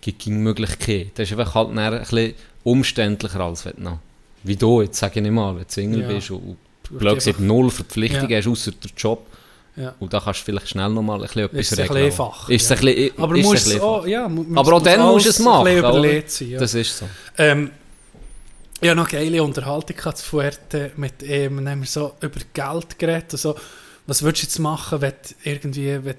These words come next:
Speaker 2: du im Lotto gewinnst und, sagen wir, den grossen Jackpot von hundert Millionen holst, oder? Nein, sind wir einfach so, habe ich so gesagt, ja, weißt, das Geilste ist irgendwie nicht zu horten oder sich das geilste Zeug kaufen. Ich würde jetzt einfach sagen,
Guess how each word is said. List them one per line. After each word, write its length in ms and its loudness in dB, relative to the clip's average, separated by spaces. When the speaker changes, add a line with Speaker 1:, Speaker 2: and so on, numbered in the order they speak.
Speaker 2:
du 80 -10
im 140 -4
Lotto 320 0
gewinnst 440 -4
und, 200 -4
sagen 280 -6
wir, 80 -6
den 160 -14
grossen 360 -4
Jackpot 460 -8
von 120 -8
hundert 360 -2
Millionen 540 -4
holst, 420 -10
oder? 180 -12
Nein, 300 -2
sind 220 -4
wir 100 0
einfach 180 -10
so, 140 -10
habe 120 -4
ich 80 -6
so 80 -8
gesagt, 280 -10
ja, 100 -2
weißt, 180 -6
das 140 -8
Geilste 480 -2
ist 160 -4
irgendwie 460 -6
nicht 460 -6
zu 160 -4
horten 520 2
oder 240 -4
sich 320 -4
das 120 -8
geilste 460 2
Zeug 300 -2
kaufen. 640 -2
Ich 160 0
würde 280 0
jetzt 200 -4
einfach 160 -6
sagen, 340 -4